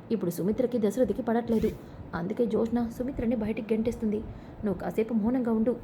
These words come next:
అని వెనకాలనే, "లేదమ్మా, ఇంకా నేను మౌనంగా ఉంటే జోష్న ఆగడాలకి, జోష్న చేసే తప్పులకి అంతం అనేది ఉండదు. అందుకే ఈరోజు నేను ఆ భగవంతుడే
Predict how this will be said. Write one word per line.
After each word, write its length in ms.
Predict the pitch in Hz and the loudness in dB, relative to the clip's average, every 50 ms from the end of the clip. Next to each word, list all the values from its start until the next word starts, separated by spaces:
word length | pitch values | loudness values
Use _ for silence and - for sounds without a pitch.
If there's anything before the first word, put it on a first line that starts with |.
| - | -2
అని 120 | 240 247 240 | 0 0 2
వెనకాలనే, 500 | 208 202 214 214 233 226 226 226 220 220 - - - - - - - | 2 0 0 2 4 4 6 6 4 2 -2 -8 -16 -18 -18 -10 -2
"లేదమ్మా, 440 | - 196 214 214 226 196 185 185 190 - - - - - - - - - | 2 4 4 6 4 4 2 2 0 -4 -6 -12 -16 -16 -16 -10 -6 -2
ఇంకా 280 | 220 196 196 - 233 | -2 0 2 2 4
నేను 220 | 226 214 208 202 196 | 4 4 4 4 2
మౌనంగా 420 | 190 180 196 214 233 233 220 220 | 2 2 2 2 2 2 2 2
ఉంటే 360 | 214 202 190 196 240 247 240 - - - - - - - - - - - | 0 0 2 2 2 2 2 -2 -8 -16 -16 -16 -16 -16 -16 -14 -10 -6
జోష్న 360 | 208 180 196 214 220 - 233 | -2 0 0 0 2 2 2
ఆగడాలకి, 720 | 220 208 202 190 190 202 - 226 208 202 196 208 202 220 220 214 - - - - - - | 2 2 2 0 0 0 -2 -2 -2 -2 -2 -2 0 -2 -2 -2 -2 -6 -14 -14 -6 -4
జోష్న 320 | - 226 214 330 - 302 269 - 226 | -2 -2 -2 -2 -2 -4 -2 -2 -2
చేసే 300 | 214 - - 233 214 214 - - - - - - - - | -2 0 0 -2 -2 -2 -4 -8 -10 -12 -14 -10 -4 -4
తప్పులకి 540 | 190 190 - - 220 214 208 - 240 233 226 - - - - - - - - | -4 0 2 2 2 2 2 0 -2 -4 -4 -6 -10 -16 -18 -18 -12 -6 -4
అంతం 320 | 175 208 208 226 226 214 | -2 0 0 0 2 2
అనేది 220 | 208 196 202 196 | 2 2 2 2
ఉండదు. 320 | 220 214 208 202 208 - 208 - - - - - - - - - - | 2 2 2 2 0 -2 -4 -6 -10 -16 -18 -18 -18 -18 -16 -6 -2
అందుకే 380 | 190 185 196 208 - 226 214 202 | -2 0 0 0 2 4 4 4
ఈరోజు 260 | 196 196 208 208 226 | 4 4 2 2 2
నేను 300 | 214 220 208 208 208 220 - - - - - - - - - - - | 2 4 4 2 2 0 -4 -8 -14 -16 -18 -18 -18 -18 -8 -4 -2
ఆ 80 | 208 | -2
భగవంతుడే 600 | 202 185 180 180 208 233 233 226 226 196 240 247 | -2 -2 0 0 2 2 2 2 2 2 2 2